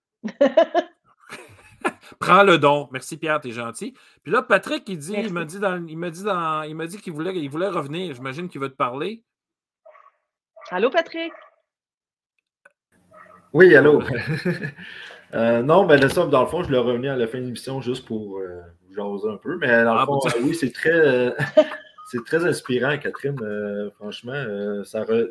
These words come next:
Speaker 3: justement, les livres, ça rejoint beaucoup de monde. Puis c'est vraiment, euh, moi, je trouve ça intéressant parce qu'en plus, c'est, quand, c'est, tu fais ça à l'extérieur. Euh, ce que
Speaker 2: Ouais,
Speaker 3: j'ai pu
Speaker 2: dehors.
Speaker 3: comprendre. Et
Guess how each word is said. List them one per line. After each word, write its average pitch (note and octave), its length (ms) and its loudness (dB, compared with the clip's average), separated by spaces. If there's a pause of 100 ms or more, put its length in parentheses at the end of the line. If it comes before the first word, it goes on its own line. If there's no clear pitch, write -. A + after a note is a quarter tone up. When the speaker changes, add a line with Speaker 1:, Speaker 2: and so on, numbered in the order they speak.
(160)
Speaker 3:
justement, C3+ 420 -4
les B2+ 140 0
livres, B2+ 280 -4
ça A2+ 160 -8
rejoint A2 320 -4
beaucoup A2+ 360 -18
de A2 60 -20
monde. A2 200 -16 (260)
Puis G2+ 580 -20
c'est G#2 200 -10
vraiment, A2 340 -4
euh, G2+ 400 -2 (880)
moi, A2+ 120 -2
je - 40 -8
trouve A#2+ 140 0
ça B2 140 2
intéressant A#2 500 4
parce D#3 160 -2
qu'en A2+ 260 0
plus, D3 200 -8
c'est, A2+ 260 -8 (640)
quand, G#2 140 -12 (140)
c'est, A2 320 -6
tu - 100 -18
fais A2 140 -6
ça B2+ 120 -2
à - 40 0
l'extérieur. A2+ 600 -2 (960)
Euh, G#2+ 160 -4
ce G2+ 60 -8
que G#2+ 60 -10
Speaker 2:
Ouais, C3 80 -4
Speaker 3:
j'ai C#3+ 180 -2
pu A2+ 60 -10
Speaker 2:
dehors. B2 400 0
Speaker 3:
comprendre. B2+ 40 -2
Et A#2+ 60 -2